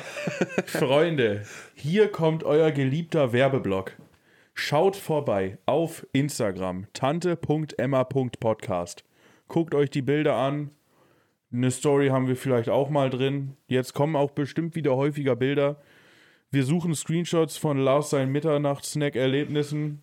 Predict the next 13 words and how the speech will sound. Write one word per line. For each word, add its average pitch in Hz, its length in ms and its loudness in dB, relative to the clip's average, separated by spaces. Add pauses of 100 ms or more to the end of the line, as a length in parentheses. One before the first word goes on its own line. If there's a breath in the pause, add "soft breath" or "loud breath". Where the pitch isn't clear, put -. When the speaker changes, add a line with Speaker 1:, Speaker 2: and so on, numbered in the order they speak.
Speaker 2:
die 135 140 0
wir 139 100 4
dort 131 200 2
hochladen 147 500 4
können. 170 1000 0
<laughs> - 40 -16 (960 loud breath)
Ähm, 131 360 0
sonst 156 360 0
noch, 110 360 -2 (260)
hört 151 300 2
uns 123 240 0
auf 127 480 0
Spotify, 135 840 0